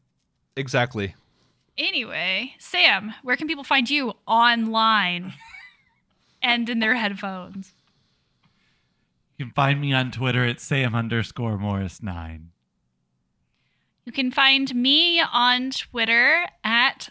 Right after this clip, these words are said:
Speaker 2: Swela Tessa. Swela is spelled S W E H L A. You can also find me on my other podcast, Nanny Ogg's Book Club, where Nigel and I are going through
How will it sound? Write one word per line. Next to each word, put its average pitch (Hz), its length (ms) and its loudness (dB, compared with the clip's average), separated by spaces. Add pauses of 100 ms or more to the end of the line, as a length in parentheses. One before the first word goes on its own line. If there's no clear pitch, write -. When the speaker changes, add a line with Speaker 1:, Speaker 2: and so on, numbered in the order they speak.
Speaker 2:
Swela 226 440 -6
Tessa. 220 600 -2
Swela 220 440 -4
is 240 120 -2
spelled 302 460 0
S 202 240 -4
W 220 400 -6
E 240 340 -2
H 202 260 -4
L 226 220 0
A. 262 100 4
You 220 160 0
can 233 160 -10
also 262 380 -2
find 240 260 0
me 254 140 -2
on 220 100 -2
my 240 200 0
other 247 260 0
podcast, 220 920 0
Nanny 220 360 -2
Ogg's 240 280 2
Book - 220 -6
Club, 233 380 0
where 196 260 0
Nigel 247 340 2
and 240 140 -2
I 233 140 2
are 262 180 0
going 214 320 -6
through 214 400 -6